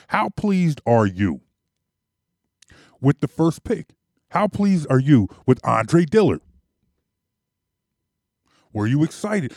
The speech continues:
I know he's not, it wasn't the sexy pick. It wasn't the sexy pick, you know.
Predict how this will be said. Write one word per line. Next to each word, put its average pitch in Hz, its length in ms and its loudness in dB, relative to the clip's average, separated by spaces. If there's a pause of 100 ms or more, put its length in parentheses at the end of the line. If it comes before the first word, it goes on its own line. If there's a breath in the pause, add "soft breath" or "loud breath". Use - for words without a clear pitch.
I 233 100 -2
know 277 160 4
he's 226 140 2
not, 220 200 -4
it 180 60 8
wasn't 180 300 4
the 139 80 -2
sexy 123 440 -6
pick. - 220 -18 (2750)
It - 380 -16
wasn't 196 340 4
the 180 80 -4
sexy 156 440 -2
pick, 139 280 -4 (100)
you 131 140 -2
know. 131 220 2